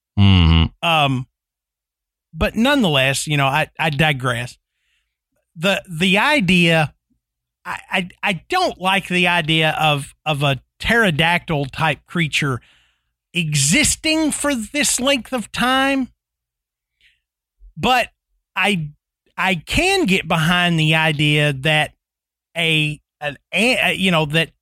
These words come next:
Speaker 2: that a pterodactyl or, or something like that could be an ancestor of a large winged creature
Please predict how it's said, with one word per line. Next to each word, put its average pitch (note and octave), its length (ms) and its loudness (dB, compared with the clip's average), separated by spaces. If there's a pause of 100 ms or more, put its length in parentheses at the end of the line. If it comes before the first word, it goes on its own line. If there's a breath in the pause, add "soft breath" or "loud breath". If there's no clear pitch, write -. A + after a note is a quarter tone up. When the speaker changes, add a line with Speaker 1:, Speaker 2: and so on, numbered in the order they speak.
(200)
Speaker 2:
that E3 180 -4 (340)
a D3 100 -4
pterodactyl F#3+ 800 0
or, D3 520 -2
or D#3 120 -6
something E3+ 240 0
like D#3+ 160 0
that D3+ 240 -4 (500)
could D3+ 200 -6
be G3+ 180 0
an E3+ 120 0 (100)
ancestor G3 1000 0 (140)
of D#3 360 -2 (180)
a D#3+ 240 -2
large D#3+ 720 2
winged D3+ 580 0
creature D#3 580 -2